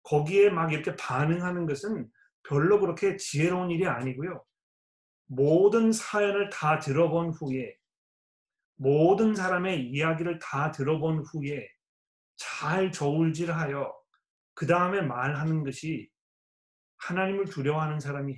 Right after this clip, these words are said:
해야 할 그런 올바른 일이라는 것입니다. 그러니까 이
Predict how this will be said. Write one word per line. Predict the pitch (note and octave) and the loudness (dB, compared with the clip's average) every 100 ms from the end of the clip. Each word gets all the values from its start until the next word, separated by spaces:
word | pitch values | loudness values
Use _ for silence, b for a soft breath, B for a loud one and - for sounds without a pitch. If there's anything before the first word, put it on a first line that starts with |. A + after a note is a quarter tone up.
| F3+ | -8
해야 | F3+ D3+ | -6 -6
할 | D3+ A#2+ C3 _ _ _ _ | -6 -10 -16 _ _ _ _
그런 | C#3 D3+ | -6 -4
올바른 | C3+ C3+ C3+ D3 D3 B2+ | -2 -2 -2 -4 -6 -8
일이라는 | B2 C3 B2 | -10 -12 -12
것입니다. | A2 - _ _ _ _ _ _ _ _ _ _ _ _ _ - | -16 -18 _ _ _ _ _ _ _ _ _ _ _ _ _ -8
그러니까 | E3 | -8
이 | C#3 | -8